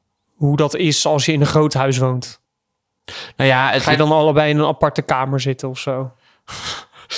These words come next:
Speaker 2: Nou, ik zit na te denken, als ik dan, wij worden, ja, als, als bijvoorbeeld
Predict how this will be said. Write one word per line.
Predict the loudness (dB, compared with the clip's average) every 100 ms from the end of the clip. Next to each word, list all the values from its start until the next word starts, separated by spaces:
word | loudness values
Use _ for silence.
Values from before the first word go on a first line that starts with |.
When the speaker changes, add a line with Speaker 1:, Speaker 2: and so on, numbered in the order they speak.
| -8 -10 -14 -16 -14 -16 -12
Speaker 2:
Nou, | -6 -2
ik |
zit | 0
na | 0
te | 2
denken, | 0 0
als | -2
ik | 0
dan, | 0 0
wij | 0 0 0
worden, | 0 0 0 -4 -8 -20 -20 -20 _
ja, | -8 -4 -4 -8 -16 -16 -12
als, | -6 -4 -2
als | -2 -4
bijvoorbeeld | -4 -2 0 0 -2 -6